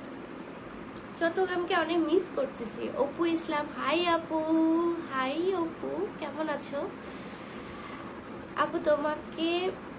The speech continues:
আহ, আমাকে একটা তেলের নাম বলো। আমার হেয়ার অয়েল যেটা আমি, ইয়া, কি বলে, আমার পেজে সেল করি, ওটাই আমার সিগনেচার হেয়ার অয়েল, সেটাই ইউজ করতে পারো।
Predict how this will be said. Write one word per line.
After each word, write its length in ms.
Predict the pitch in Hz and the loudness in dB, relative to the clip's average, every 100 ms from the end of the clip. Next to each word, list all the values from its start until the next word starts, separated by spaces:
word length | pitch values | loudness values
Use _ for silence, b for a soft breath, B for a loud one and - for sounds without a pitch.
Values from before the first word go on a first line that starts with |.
| - | -4
আহ, 540 | 143 240 - 143 147 247 - - - - - - - - - - - - - - - - - - | -2 0 0 0 0 -2 -6 -10 -10 -10 -10 -10 -10 -10 -10 -10 -12 -12 -12 -10 -10 -10 -10 -6
আমাকে 220 | 254 269 285 | -2 0 0
একটা 200 | 277 294 | 0 2
তেলের 220 | 277 269 | 2 2
নাম 160 | 269 254 | 0 -2
বলো। 160 | 269 - | -2 0
আমার 260 | 269 349 339 - | 2 2 2 2
হেয়ার 200 | 294 294 | 4 6
অয়েল 220 | 311 339 | 6 4
যেটা 340 | 320 320 339 311 | 2 -2 0 0
আমি, 220 | 302 330 - - | 0 -4 -4 -4
ইয়া, 460 | 240 233 233 214 208 | -4 0 0 0 -4
কি 60 | 240 226 - | -8 -10 -8
বলে, 200 | 233 226 | -2 0
আমার 180 | 233 240 233 | 0 -2 -2
পেজে 380 | 254 240 269 269 | -2 0 0 0
সেল 140 | 277 269 269 | 0 -2 -2
করি, 180 | 359 330 | 0 2
ওটাই 320 | 262 269 294 | 2 0 0
আমার 320 | 262 254 254 - - - - | 0 0 0 -4 -6 -8 -4
সিগনেচার 480 | 262 254 247 254 247 240 | -2 2 2 2 0 2
হেয়ার 200 | 220 208 | 0 0
অয়েল, 180 | 196 - - - | -2 -4 -8 -8
সেটাই 340 | 226 285 302 | -4 -2 0
ইউজ 220 | 254 - 208 | 0 0 -2
করতে 260 | 202 214 214 | -2 -4 -4
পারো। 180 | 349 | -4